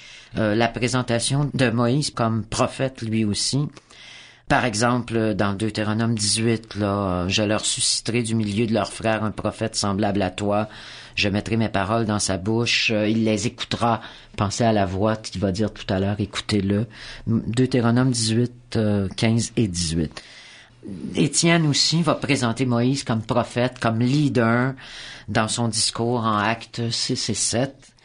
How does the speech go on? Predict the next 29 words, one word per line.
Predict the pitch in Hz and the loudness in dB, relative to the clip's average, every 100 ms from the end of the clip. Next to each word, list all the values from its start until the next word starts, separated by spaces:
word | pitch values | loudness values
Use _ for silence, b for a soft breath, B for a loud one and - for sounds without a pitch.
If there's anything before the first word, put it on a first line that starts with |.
| B B B B - | B B B B -2
Et, | 127 120 117 | 2 2 2
euh, | 110 110 110 113 | 2 2 2 2
leader | 131 143 147 160 | 2 2 2 2
du | 127 - | 0 0
salut | - 165 143 139 156 | 2 2 2 2 0
de | 131 120 | 2 0
Dieu, | 98 123 135 131 | 0 0 2 0
hein, | 127 | -2
leader | 123 113 127 135 | -2 0 0 0
du | 117 - | -4 -10
peuple | - 131 147 - - B B B B B 104 - - | -2 -2 -2 -8 -16 B B B B B -10 -10 -4
qui | - 117 | -2 -2
conduit, | - 139 123 127 135 139 143 | 0 0 0 -2 0 2 2
euh, | 113 104 101 98 | 2 2 2 2
le | 117 | 0
peuple | 117 123 127 | 0 -2 -2
dans | 104 117 | 0 0
le | 113 | 2
désert, | 113 110 110 117 127 135 | 0 2 2 2 0 0
mais | 117 107 | 0 0
au-delà | - 131 117 120 123 | 0 -2 0 2 2
de, | 113 110 107 107 101 B B B B B - | 0 0 0 0 -4 B B B B B -8
au-delà | 131 123 131 | -6 -2 -2
du | 113 110 | -2 -4
désert, | 113 120 131 127 | -2 0 -2 0
vers | 120 110 | 0 0
la | 110 | -2
terre | 110 123 | -2 -4
promise. | - 107 107 123 143 160 | -4 -4 -2 -2 -2 -2